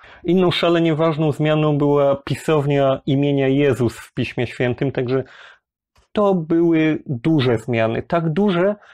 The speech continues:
że pojawili się ludzie, którzy bronili ich do samego końca. Największym obrońcą starego obrządku był człowiek, który przeszedł do historii jako protopop Awwakum. Protopop to jest tytuł, taki starszy pop.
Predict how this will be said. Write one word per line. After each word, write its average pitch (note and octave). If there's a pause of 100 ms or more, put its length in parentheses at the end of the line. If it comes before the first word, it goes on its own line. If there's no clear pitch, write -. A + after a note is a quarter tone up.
(140)
że E3
pojawili F3+
się -
ludzie, E3+
którzy D#3 (580)
bronili E3+
ich -
do D#3
samego D3+
końca. C3 (140)
Największym E3+
obrońcą D3
starego D#3+
obrządku C3 (160)
był C#3+
człowiek, F3
który D#3
przeszedł -
do C#3+
historii C#3+
jako C3
protopop C#3+
Awwakum. B2+ (440)
Protopop F3
to C#3
jest C3+
tytuł, C3
taki -
starszy C3+
pop. -